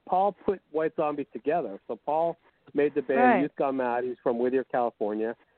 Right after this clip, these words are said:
Speaker 1: He made Youth Gone Mad. He made, um, uh, Psychotica. He made, um, uh, a number, Super Numb Live Machine. He ma-,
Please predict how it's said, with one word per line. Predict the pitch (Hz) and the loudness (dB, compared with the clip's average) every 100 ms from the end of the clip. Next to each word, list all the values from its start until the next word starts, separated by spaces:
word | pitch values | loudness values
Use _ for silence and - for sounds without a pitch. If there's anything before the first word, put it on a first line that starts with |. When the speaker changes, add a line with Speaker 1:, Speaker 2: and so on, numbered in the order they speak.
| _ - | _ -4
Speaker 1:
He | 151 | 2
made | 156 151 - 147 | 2 2 -4 -6
Youth | 156 - | -6 -2
Gone | 170 160 | -2 0
Mad. | 139 131 135 | 0 -2 -2
He | 147 | -4
made, | 135 127 123 120 - | -2 0 0 -2 -4
um, | 117 113 110 - _ _ - - - | -2 -2 -4 -8 _ _ -20 -20 -4
uh, | 117 110 110 110 107 _ _ 151 | 0 2 2 0 -4 _ _ 0
Psychotica. | 123 - - 135 135 135 - 139 143 139 - | 0 -2 -2 0 -2 -4 0 2 2 -2 -6
He | 123 | -2
made, | 120 120 120 117 | 2 2 2 -2
um, | 123 113 113 110 107 - _ _ _ _ _ - | -4 -2 0 -2 -6 -10 _ _ _ _ _ -4
uh, | 113 113 113 110 - - | -2 0 0 -2 -4 -4
a | |
number, | 120 147 156 - | 0 0 0 -2
Super | 165 160 143 | -2 0 0
Numb | 131 123 | -2 0
Live | 127 139 | -2 -2
Machine. | 151 143 151 147 | -4 -6 -4 -4
He | 147 156 | -4 -6
ma-, | 135 | -10